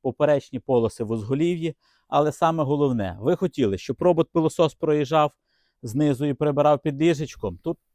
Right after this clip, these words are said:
тринадцять з половиною чотирнадцять сантиметрів знизу. Ви хотіли, щоб була можливість зберігати речі під ліжечком.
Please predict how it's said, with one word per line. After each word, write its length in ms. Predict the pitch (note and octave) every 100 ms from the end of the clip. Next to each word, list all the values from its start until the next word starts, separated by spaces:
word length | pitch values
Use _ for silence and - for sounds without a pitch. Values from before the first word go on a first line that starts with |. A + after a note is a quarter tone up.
| _ _ _ _ -
тринадцять 520 | C3+ D3 D3 - C#3+
з 40 |
половиною 500 | - C3+ C#3 D3+ C#3
чотирнадцять 640 | - B2 B2 A#2+ A#2+ - -
сантиметрів 600 | A#2+ A#2+ A#2 A2 A2 G2
знизу. 400 | G2+ F#2+ F2 F#2+
Ви 100 | D#3+
хотіли, 400 | E3+ E3+ F3+ D#3+
щоб 220 | - D3+
була 240 | C#3 D#3
можливість 500 | D3+ D3 D#3+ D#3+ C#3+
зберігати 560 | B2+ C#3 C#3+ D3+ C#3+ D3+
речі 300 | D#3 D#3+ B2
під 240 | - G#2
ліжечком. 500 | G#2 G2 F2+ - F#2